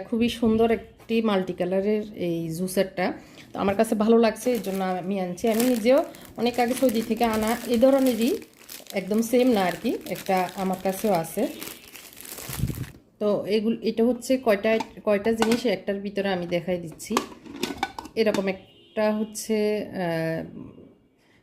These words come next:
কাপ, পানেল, তারপরে হচ্ছে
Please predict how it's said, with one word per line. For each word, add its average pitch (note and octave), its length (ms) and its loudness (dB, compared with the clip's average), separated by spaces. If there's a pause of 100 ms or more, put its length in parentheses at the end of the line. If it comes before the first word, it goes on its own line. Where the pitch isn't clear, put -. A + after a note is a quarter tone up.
কাপ, F#3 340 0 (2000)
পানেল, F#3+ 480 0 (2250)
তারপরে F#3 340 -4
হচ্ছে A3+ 540 0